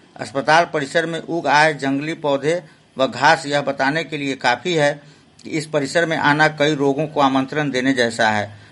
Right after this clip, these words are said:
अस्पताल के नाम पर मिलने वाला आवंटन कहाँ चला जाता है, यह किसी को समझ में नहीं आ रहा है। इस बाबत जिला देशी चिकित्सा पदाधिकारी ने बताया कि वे तो कुछ माह पूर्व ही यहाँ आए हैं, न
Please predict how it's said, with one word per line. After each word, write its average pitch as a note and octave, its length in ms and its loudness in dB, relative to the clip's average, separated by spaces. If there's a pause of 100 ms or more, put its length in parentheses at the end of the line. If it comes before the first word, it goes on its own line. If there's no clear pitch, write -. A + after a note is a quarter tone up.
(140)
अस्पताल D3+ 520 2
के D#3 120 -6
नाम D3 280 0
पर D#3 120 -4
मिलने D3 320 -4
वाला D3 260 0
आवंटन C3+ 520 0
कहाँ C#3 280 0
चला D3 280 2
जाता C3 320 2
है, B2+ 320 2
यह C3+ 100 0
किसी C3+ 300 -10
को C#3+ 160 -6
समझ B2+ 300 -4
में C3 120 -4
नहीं B2 240 -4
आ A#2+ 100 2
रहा G#2+ 220 2
है। G#2 180 -6 (520)
इस D3+ 200 -6
बाबत D3+ 420 6
जिला D3 240 2
देशी C#3+ 340 -4
चिकित्सा D3 460 -2
पदाधिकारी C#3 680 0
ने D#3 100 -6
बताया C3 540 2 (320)
कि C3 80 -6
वे D3+ 180 -2
तो D#3+ 180 -6
कुछ D#3 280 -10
माह D#3 220 2
पूर्व D3+ 320 -2
ही D3+ 140 0
यहाँ C#3+ 380 4
आए D3+ 100 6
हैं, A#2 340 -6 (320)
न D3 300 0